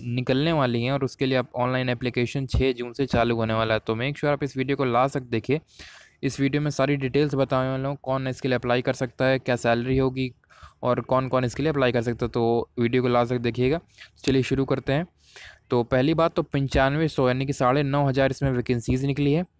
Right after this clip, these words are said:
सभी हर स्टेट के कैंडिडेट्स यानी किसी भी स्टेट से आप आते हो all इंडिया इसके लिए अप्लाई कर सकते हो, यानी all इंडिया वैकेंसी है ये। और इसमें जो वैकेंसीज निकली है पचानवे सौ, ये फिफ्टी परसेंट है रिजर्व्ड गर्ल्स के लिए, यानी जो भी फीमेल कैंडिडेट्स हैं उनमें से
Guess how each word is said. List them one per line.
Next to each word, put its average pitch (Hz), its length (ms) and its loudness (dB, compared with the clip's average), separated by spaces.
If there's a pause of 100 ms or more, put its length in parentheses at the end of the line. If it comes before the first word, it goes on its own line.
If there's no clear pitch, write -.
(320)
सभी 139 460 2
हर 113 320 0 (100)
स्टेट 147 320 0
के 147 100 0
कैंडिडेट्स 123 520 2
यानी 127 160 -2
किसी 131 280 -2
भी 151 100 0
स्टेट 143 240 -2
से - 120 -2
आप 131 160 0
आते 120 240 0
हो 131 120 2
all 127 180 0
इंडिया 123 400 -2 (100)
इसके 127 240 -4
लिए 127 120 2
अप्लाई 120 300 2
कर 117 180 -2
सकते 110 320 -4
हो, 104 180 2
यानी 117 200 -2
all 120 220 2
इंडिया 127 260 0
वैकेंसी 120 420 -4
है 135 120 2
ये। 170 140 -2 (1000)
और 123 260 2 (120)
इसमें 143 300 -2
जो 143 80 0
वैकेंसीज 131 560 0
निकली 131 200 0
है 147 100 4
पचानवे 127 580 0
सौ, 151 160 0
ये 143 180 0
फिफ्टी 135 340 -2
परसेंट 135 460 -2
है 131 180 2
रिजर्व्ड 127 480 0
गर्ल्स 123 320 2
के 117 120 0
लिए, 110 120 0
यानी 120 140 -2
जो 123 120 0
भी 135 100 0
फीमेल 131 380 -2
कैंडिडेट्स 123 540 -2
हैं 139 60 -4
उनमें 131 220 -4
से 160 180 -4